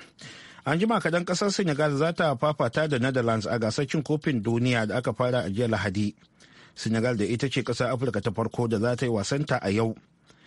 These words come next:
Amma yanzu yanzu nan ne aka kammala wani wasan tsakanin ƙasar Ingila da kuma Iran, inda Ingila ta lallasa Iran da ci shida da biyu a wasan rukunin B da aka yi a yau.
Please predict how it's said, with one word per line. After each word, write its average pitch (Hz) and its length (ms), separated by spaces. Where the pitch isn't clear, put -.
Amma 160 240
yanzu 196 220
yanzu 208 220
nan 190 160
ne 156 100
aka 175 160
kammala 139 600
wani 165 360
wasan 147 500
tsakanin 147 680
ƙasar 143 320
Ingila 151 400
da 117 100
kuma 120 240
Iran, 110 420
inda 127 220
Ingila 123 500
ta 131 360
lallasa 127 760
Iran 127 420
da 110 220
ci 139 380
shida 151 400
da 117 160
biyu 110 300
a 110 100
wasan 117 400
rukunin 120 400
B 147 220
da 107 140
aka 120 120
yi 98 60
a 90 100
yau. 107 300